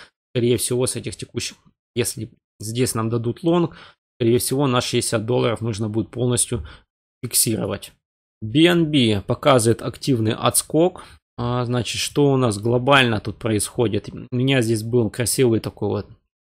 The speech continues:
равносторонний треугольник, но он пробился вниз. А, поэтому логично ожидать Binance Coin примерно в этой зоне.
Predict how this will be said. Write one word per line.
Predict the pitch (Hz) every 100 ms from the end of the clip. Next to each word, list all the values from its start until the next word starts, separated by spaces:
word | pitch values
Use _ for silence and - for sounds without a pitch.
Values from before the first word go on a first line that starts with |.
| -
равносторонний | 120 127 117 139 131 120 107
треугольник, | 117 131 147 180 131 -
но | 127
он |
пробился | 120 113 113 123 - 113
вниз. | 113 101 - - _ _
А, | 58 58
поэтому | - 131 139 135 113 101 92 - _ _ -
логично | 127 123 160 - 120 107 92 _ _ _ -
ожидать | 107 123 123 127 117 - - _ _ _ _ _ _ _ -
Binance | 123 127 123 -
Coin | 139 127 107
примерно | 117 120 135 113 110
в | 113
этой | 117 120
зоне. | 107 139 165 165 156